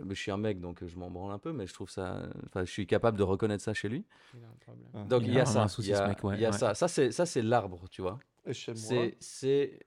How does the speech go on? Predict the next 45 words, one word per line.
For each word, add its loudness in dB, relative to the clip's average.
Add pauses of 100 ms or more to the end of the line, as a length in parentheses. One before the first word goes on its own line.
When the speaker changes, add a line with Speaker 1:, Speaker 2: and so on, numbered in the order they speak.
(120)
Speaker 1:
euh, -4
on -2
en -2
parle 0
plus -12
tard, -4
off. -6
<laughs> -6
Donc, 6
il 0
y 10
a, 10
il 2
y 6
a, 6
par 8
exemple, 4
François, 2
ça, -2
c'est 0
l'arbre. 0 (460)
Et 0
puis 4
après, 4
il 4
y 6
a 6
le 4
vent 2 (600)
qui -6
vient 0
dans 2
l'arbre, -4
tu -12
vois, -6
qui -14
fait 0
danser -2
l'arbre, -4
qui -10
fait -2
bouger -4
l'arbre, -4
et -6
cetera. -12